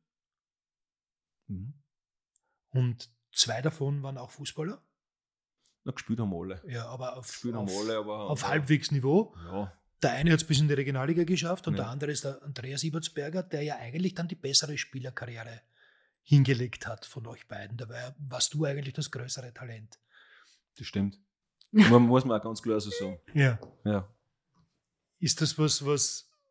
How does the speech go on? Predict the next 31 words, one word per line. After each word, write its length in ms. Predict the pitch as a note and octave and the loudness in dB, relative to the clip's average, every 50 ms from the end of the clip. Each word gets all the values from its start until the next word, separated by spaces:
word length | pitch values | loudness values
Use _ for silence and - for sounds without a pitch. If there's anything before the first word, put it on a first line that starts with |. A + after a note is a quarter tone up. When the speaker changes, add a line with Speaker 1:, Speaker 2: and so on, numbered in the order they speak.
| _ _ _ - G3 E3+ E3 - _ _ - | _ _ _ -12 -10 -10 -10 -12 _ _ -6
Speaker 2:
was, 200 | D#3+ D#3+ D#3 - | -4 -2 0 0
ich 340 | D3 D#3 - - - - - | -2 -4 -8 -14 -20 -14 -10
will 100 | B2 B2+ | -8 -4
jetzt 160 | C#3+ C3+ - | 0 2 4
nicht 140 | D3+ - - | 4 4 2
sagen, 300 | D#3 D3 C3 C3+ D3+ C#3+ | 0 -2 0 -2 -4 -4
Neid 380 | C#3 A#2+ A2 A#2 D3 F#3 F3 | -6 -8 -2 2 2 2 4
hervorruft, 720 | F#3 F3+ F3+ - - D3+ D3 D3 C#3+ C#3+ C#3 C3+ B2+ - - | 4 2 2 2 0 2 2 4 4 2 2 0 -2 -2 -4
aber 220 | C#3+ C#3 D3 B2+ | -2 -2 -2 -4
wo 80 | C#3+ D3 | -4 -4
du, 240 | C3+ D3+ D3+ D3 - - - - - - - | -2 -2 -2 -2 -4 -8 -18 -18 -18 -8 -2
wo 100 | C3+ C#3+ | 0 2
du 100 | C#3 D3 | 2 4
dann 160 | C3+ D#3 D3+ | 4 4 6
sagst 280 | - - D#3 D3+ - - | 6 6 4 4 2 2
im 80 | E3 | 2
Nachhinein, 560 | D#3+ C#3+ C3+ C#3 - D#3+ D#3 D3+ D#3 D#3 C#3 - _ _ _ _ _ _ _ _ _ _ | 2 2 0 -2 -2 0 0 2 0 -2 -4 -10 _ _ _ _ _ _ _ _ _ _
schade 420 | - - - - - G#2 C#3 D#3+ D3 | -2 0 2 2 2 0 0 0 2
drum? 300 | - D#3+ F3 A3 C4+ - _ _ _ _ _ _ _ _ _ _ _ _ _ _ - - - - - _ _ | 4 4 4 4 2 -2 _ _ _ _ _ _ _ _ _ _ _ _ _ _ -18 -18 -18 -18 -20 _ _
Speaker 1:
Nein, 160 | - A2 A2+ | 0 4 8
aber 220 | A#2 A#2+ A#2+ A#2 B2+ | 8 8 8 6 4
ich 60 | B2+ | 4
glaub, 320 | B2+ C3+ C3 A2+ - _ - | 4 2 2 0 -2 _ -12
äh, 220 | A#2+ A#2 A#2+ B2 A2 - | -10 -8 -8 -10 -10 -10
das, 180 | G#2 A#2 A#2 A#2 | -6 -6 -4 -2
was 140 | A#2+ A#2 | -2 -2
der 120 | - B2 G2 | -2 -2 -2
Andi 340 | A2+ B2 C3 C#3+ C3+ C3 - - _ _ _ _ _ _ _ _ - - | -2 -2 0 2 0 0 -2 -8 _ _ _ _ _ _ _ _ -8 -2
dann 120 | A#2 A#2 B2 | 0 2 2
erreicht 420 | A#2 G#2+ A2+ B2 B2+ - - - | 2 2 2 0 0 -2 -2 0
hat, 340 | C#3 C#3 C#3+ - - - | 0 0 0 -2 -6 -16